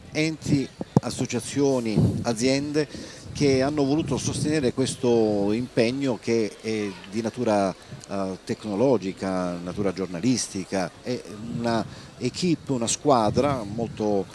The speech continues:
eh, composita che contribuisce a portare nelle case non soltanto dei tarantini evidentemente, ma anche di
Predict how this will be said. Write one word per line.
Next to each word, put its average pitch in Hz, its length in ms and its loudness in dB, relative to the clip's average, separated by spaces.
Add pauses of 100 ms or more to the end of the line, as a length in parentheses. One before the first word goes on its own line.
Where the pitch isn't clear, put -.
(440)
eh, 92 540 -8 (720)
composita 123 1040 4
che 95 480 0 (460)
contribuisce 135 1000 0 (340)
a 117 100 2
portare 113 520 2
nelle 104 240 0
case 104 460 2 (220)
non 175 180 -4
soltanto 123 640 0
dei 92 180 0
tarantini 98 760 -6 (100)
evidentemente, 92 840 -6
ma 101 280 -4
anche 117 520 -4 (540)
di 101 300 -8